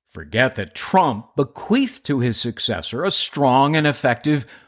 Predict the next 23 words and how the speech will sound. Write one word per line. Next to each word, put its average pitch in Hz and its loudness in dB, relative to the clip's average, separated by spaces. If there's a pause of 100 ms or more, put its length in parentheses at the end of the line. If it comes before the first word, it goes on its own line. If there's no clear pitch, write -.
(160)
border 135 4
security 120 -2
system. 208 0 (480)
Biden 127 0
then 139 2
blew 107 0
it 160 6
all 160 6
up, - -2 (360)
suspended 180 0 (180)
deportations, 123 -4
and 170 0
created 156 2 (340)
an 156 0
unparalleled 151 0
human 226 -2
crisis 147 -2
at 135 -2
the 139 0
border, 117 -2 (480)
a 196 0
conspicuous - 0
calamity. 170 0